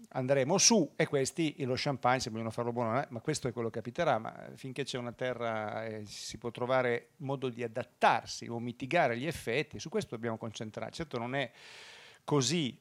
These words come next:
eh, sexy come trovare invece delle tecnologie disruptive e risolvere i problemi dell'umanità con qualcuno che ha la pensata. Allora che cosa facciamo noi nei rispettivi campi adesso a questo punto? Parliamo di cose concrete, no? Cosa fa il Politecnico per riuscire a rispondere a questa enorme sfida? Beh, deve cambiare profondamente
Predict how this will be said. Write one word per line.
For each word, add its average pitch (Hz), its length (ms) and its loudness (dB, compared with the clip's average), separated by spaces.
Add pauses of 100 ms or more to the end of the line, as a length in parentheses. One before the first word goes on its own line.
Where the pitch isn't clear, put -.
eh, 127 240 0
sexy 147 460 0
come 127 180 0
trovare 135 420 2
invece 117 400 -4
delle 113 200 -4
tecnologie 113 400 -6
disruptive 117 720 -2
e - 20 -2
risolvere 110 380 -6
i - 20 -10
problemi 110 220 -8
dell'umanità 113 640 -2
con 113 120 -8
qualcuno 117 440 -6
che 110 100 -6
ha 107 60 -2
la 104 80 -2
pensata. - 420 -10
Allora 175 140 2
che 160 80 -6
cosa 233 240 -4
facciamo 104 500 -8
noi 131 600 -2
nei 123 220 -8
rispettivi 120 520 -6
campi 123 300 -2
adesso 117 280 -2
a 110 40 -8
questo 120 200 -8
punto? 123 300 -6
Parliamo 131 380 0
di 113 100 -4
cose 117 340 -8
concrete, 143 640 0
no? 135 260 -4 (600)
Cosa 285 220 0
fa 165 100 6
il 131 80 6
Politecnico 123 560 -2
per 127 140 0
riuscire 131 580 -2
a 139 320 -2
rispondere 131 680 -2
a 120 60 -4
questa 120 340 -4
enorme 120 420 -2
sfida? - 380 -10
Beh, 151 160 4
deve 131 160 0
cambiare 147 340 -2
profondamente 139 920 -6